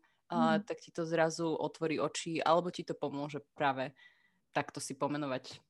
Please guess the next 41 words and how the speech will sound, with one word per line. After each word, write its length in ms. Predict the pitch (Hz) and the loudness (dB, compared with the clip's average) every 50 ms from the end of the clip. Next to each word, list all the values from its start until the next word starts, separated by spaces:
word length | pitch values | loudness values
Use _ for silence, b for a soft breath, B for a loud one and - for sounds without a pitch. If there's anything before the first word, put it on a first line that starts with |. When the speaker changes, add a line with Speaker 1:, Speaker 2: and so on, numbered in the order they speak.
| _ - | _ -10
Speaker 1:
napríklad 420 | 139 143 139 - - 135 - 135 | -10 -10 -10 -10 -10 -8 -6 -6
úplne 280 | 131 139 - - 139 127 | -6 -8 -6 -6 -6 -4
takú 260 | 123 147 - - - | -6 -8 -6 -2 -2
jednoduchú 480 | 147 139 143 143 139 139 - - 151 139 | -2 0 0 -2 -4 -6 -2 -2 0 0
vec, 200 | 131 127 127 - | 0 -2 -2 -4
ako 200 | - - - - | -6 -6 -6 -8
sú 160 | 135 - - | -8 -8 -10
tvoje 180 | 131 - 135 127 | -8 -6 -6 -6
pozitíva. 580 | 127 - 139 - - 123 - 135 127 131 - - _ _ _ _ _ _ _ _ B B B B B B B | -6 -6 -10 -10 -10 -10 -10 -8 -6 -6 -8 -10 _ _ _ _ _ _ _ _ B B B B B B B
Speaker 2:
Mhm. 360 | - 214 220 208 214 196 202 | -2 0 0 0 0 -2 -2
Speaker 1:
Čo 100 | - - | 0 0
je 80 | 180 - | 0 4
úplne 220 | 185 170 156 147 | 4 4 4 4
Speaker 2:
Mhm. 80 | 139 135 | 2 0
Speaker 1:
super, 300 | - - - - 127 127 - - _ - | -2 -6 -4 -4 -4 -4 -4 -6 _ -12
akože. 440 | - - 135 - - 143 143 143 135 151 147 _ _ _ | -10 -10 -8 -8 -10 -8 -8 -8 -10 -10 -12 _ _ _
Ja 140 | _ 190 208 | _ 4 4
som 120 | 208 214 202 | 4 2 0
za 100 | 180 170 | -2 -2
to 120 | - 170 | -2 -2
vďačná. 480 | 147 139 131 127 - - 160 135 135 151 _ _ _ _ _ _ _ _ _ _ | -2 -2 -2 -2 -2 -4 -4 -6 -6 -8 _ _ _ _ _ _ _ _ _ _
Takže 380 | _ - 190 180 175 185 185 175 180 - | _ 2 2 4 6 6 6 6 4 2
prosím 380 | - 180 175 170 - - 180 165 | 4 4 4 4 4 0 0 -2
vás, 100 | 160 - | -2 -2
priatelia, 640 | - 143 135 143 - 151 143 143 139 139 139 151 170 - | 0 -2 0 0 -2 -2 0 2 2 2 0 -2 -6 -6
naučte 400 | 165 160 151 151 - - - 139 | -4 -4 -4 -4 -6 -10 -10 -10
sa, 320 | - - 127 120 143 151 - _ _ _ _ _ _ _ | -6 -4 -4 -4 -4 -8 -14 _ _ _ _ _ _ _
a, 60 | 175 160 147 143 147 | -8 -8 -6 -6 -4
hovoriť 560 | 147 143 135 143 139 139 139 - - - - _ _ _ _ _ _ _ _ | -4 -4 -2 -2 -4 -4 -6 -10 -14 -16 -16 _ _ _ _ _ _ _ _
aj 160 | - 139 139 | -4 -4 -4
o 140 | - - - | -4 -6 -8
svojich 240 | - - 147 147 143 | -6 -6 -6 -6 -4
pozitívach. 640 | - 147 143 151 147 - 135 120 127 139 - - - | -6 -6 -6 -6 -6 -8 -8 -8 -8 -8 -10 -10 -12
Úplne 460 | - 165 - - 180 160 151 143 143 | -12 -6 0 2 2 2 2 0 -2
z 80 | 143 - | -4 -4
poker 320 | - - 165 160 - 165 | 2 2 2 2 2 -2
face. 400 | - - 147 143 151 - - - - _ _ | 0 2 2 2 2 0 -6 -10 -12 _ _
<laughs> 240 | - 320 - - 196 | 6 8 8 4 2
Speaker 2:
Nie, 80 | 190 175 - - - | 0 -2 -2 -2 0
teraz 340 | 262 285 320 330 330 - | 2 8 10 10 10 10
všetci, 800 | 262 - - - 208 185 175 - - - 160 151 196 208 214 - | 8 6 6 6 6 4 4 2 -4 -8 -6 -4 -2 -4 -4 -6